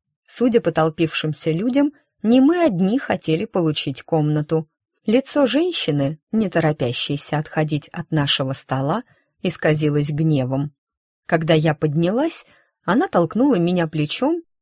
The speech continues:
и удалилась, громко цокая каблуками. Поправив сумку, я покачала головой. Нервная какая. Неужели ей настолько понравился Кристиан? Я проводила её взглядом,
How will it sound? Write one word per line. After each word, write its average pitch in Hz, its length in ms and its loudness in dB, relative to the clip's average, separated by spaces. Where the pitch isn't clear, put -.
и 302 100 2
удалилась, 156 840 0
громко 156 440 0
цокая 143 500 -4
каблуками. 143 800 -4
Поправив 156 480 0
сумку, 330 520 -4
я 196 240 0
покачала 170 640 -4
головой. 147 480 -2
Нервная 147 640 2
какая. 139 580 -2
Неужели 247 420 2
ей 226 320 0
настолько 147 560 -2
понравился 151 720 0
Кристиан? 131 720 -6
Я 156 160 4
проводила 143 520 0
её 147 260 2
взглядом, 254 580 0